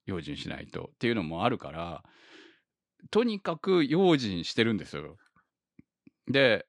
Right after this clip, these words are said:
えー、今回、このまま行くと壊れかねないっ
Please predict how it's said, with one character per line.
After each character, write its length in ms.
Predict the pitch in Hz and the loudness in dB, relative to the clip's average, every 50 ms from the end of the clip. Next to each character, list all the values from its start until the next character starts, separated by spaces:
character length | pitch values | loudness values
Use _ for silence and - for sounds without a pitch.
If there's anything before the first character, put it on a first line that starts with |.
| _ - | _ -6
え 1080 | 98 92 90 87 82 80 80 80 78 76 73 73 76 73 71 71 71 - 50 50 50 50 | -4 -4 -2 -2 -2 -4 -4 -4 -6 -6 -6 -6 -6 -8 -8 -8 -8 -8 -8 -10 -10 -6
ー、 20 | - | -2
今 200 | - 147 131 110 | 0 0 0 0
回、 520 | - 80 80 82 90 90 85 78 - - _ _ _ _ _ _ _ _ _ _ _ | -2 -4 -4 -4 -4 -4 -6 -8 -10 -14 _ _ _ _ _ _ _ _ _ _ _
こ 320 | - - 135 143 151 156 | -8 -4 -2 0 2 2
の 160 | 156 156 151 151 | 2 2 2 2
ま 180 | 165 160 156 | 0 0 -2
ま 180 | 160 160 156 156 | -2 -2 -2 -2
行 140 | 156 151 - | -4 -6 -8
く 120 | - - | -12 -14
と 460 | _ - 151 147 147 135 131 131 - _ _ _ _ _ _ _ _ _ _ _ _ _ _ _ _ _ _ | _ -4 -2 -2 -2 -2 -4 -6 -10 _ _ _ _ _ _ _ _ _ _ _ _ _ _ _ _ _ _
壊 320 | - 156 156 151 151 156 151 | -2 2 4 6 6 6 6
れ 300 | 151 151 143 135 - - _ _ _ _ _ _ _ _ _ _ _ _ _ _ _ _ _ _ _ _ _ - | 4 2 0 -2 -4 -8 _ _ _ _ _ _ _ _ _ _ _ _ _ _ _ _ _ _ _ _ _ -12
か 140 | - - 147 | -2 0 2
ね 120 | 131 135 123 | 4 4 4
な 140 | 104 71 | 2 0
い 40 | |
っ 20 | - | -4